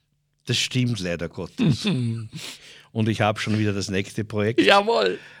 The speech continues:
Speaker 1: Äh, wir haben ja vor, vor zehn Jahren begonnen, äh, dass ich auch das Dirndltal,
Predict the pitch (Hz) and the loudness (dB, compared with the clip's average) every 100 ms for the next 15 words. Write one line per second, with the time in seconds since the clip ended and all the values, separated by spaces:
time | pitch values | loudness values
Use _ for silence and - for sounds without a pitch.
0 | - - 104 104 107 104 95 - - 117 | -6 0 4 4 4 2 -2 -10 -2 0
1 | 101 110 110 104 107 104 98 92 - _ | 0 2 2 0 -2 -2 -2 -2 -4 _
2 | _ _ _ _ _ _ _ - - 87 | _ _ _ _ _ _ _ -20 -14 -12
3 | 90 - - 87 98 90 87 95 98 90 | -12 -12 -8 -6 -4 -4 -4 -6 -4 -2
4 | 101 110 139 - - - - - 104 107 | 0 0 0 -6 -20 -20 -18 -2 -2 0
5 | 107 117 101 101 95 - 107 104 - - | -2 -4 -2 -2 -4 -6 -8 -8 -10 -2
6 | 123 139 107 104 85 92 117 | 2 2 0 -2 -2 -2 -2